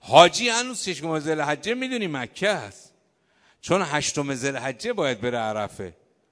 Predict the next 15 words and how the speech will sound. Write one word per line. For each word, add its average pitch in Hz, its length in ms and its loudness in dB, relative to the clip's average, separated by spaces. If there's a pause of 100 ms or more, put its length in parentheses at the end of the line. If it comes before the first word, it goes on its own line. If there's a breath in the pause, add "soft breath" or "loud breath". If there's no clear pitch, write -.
هنوز 156 360 -2
که 285 80 -8
عرفه 131 380 -2
نرفت. 214 500 -2 (600 soft breath)
ششم 294 640 4
ذوالحجه 262 840 2
یه - 140 6
توبیخ 170 840 0
شدیدی 208 760 4
نازل 190 400 0
شد، 131 300 -8 (640)
پیغمبر 226 880 6
رو 339 160 6
توبیخ 254 640 4
کرد. 156 360 -2